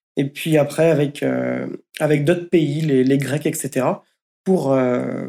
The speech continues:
parce qu'on est quand même un, comment dire, une, euh,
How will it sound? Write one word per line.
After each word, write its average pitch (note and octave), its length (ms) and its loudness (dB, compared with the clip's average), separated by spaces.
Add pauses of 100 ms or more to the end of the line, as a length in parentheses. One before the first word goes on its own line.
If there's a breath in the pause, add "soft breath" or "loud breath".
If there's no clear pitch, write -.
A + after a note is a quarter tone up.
parce C#3+ 140 -4
qu'on D3+ 160 2
est C#3+ 60 4
quand D3 160 0
même D3+ 200 2
un, B2+ 320 -4 (520)
comment C3+ 220 2
dire, C3+ 260 0
une, B2+ 180 2
euh, B2 300 -4